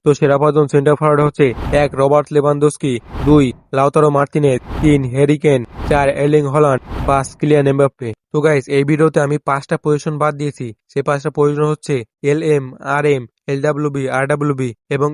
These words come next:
এসএস, কারণ এই পাঁচটা পজিশনের প্লেয়ার দিয়ে আপনারা ডিএলএস খেলেন না, এই জন্য আমি এই পাঁচটা পজিশন বাদ দিয়েছি।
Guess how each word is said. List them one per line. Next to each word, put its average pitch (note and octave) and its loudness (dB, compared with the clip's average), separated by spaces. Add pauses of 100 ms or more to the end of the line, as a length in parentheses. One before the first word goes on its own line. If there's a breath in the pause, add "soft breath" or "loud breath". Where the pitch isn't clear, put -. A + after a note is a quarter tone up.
(140)
এসএস, C#3 -2 (200)
কারণ D3 -2
এই D3 -2
পাঁচটা D#3 -2
পজিশনের D3 0
প্লেয়ার D3 0
দিয়ে C#3 -2
আপনারা C#3+ -4
ডিএলএস C#3+ 0
খেলেন C#3+ -2
না, A2+ -4 (320)
এই C3+ -2
জন্য C#3+ 2
আমি D#3 -2
এই C#3+ 2
পাঁচটা C3+ -2
পজিশন D3 0
বাদ C#3+ 2
দিয়েছি। C3 -6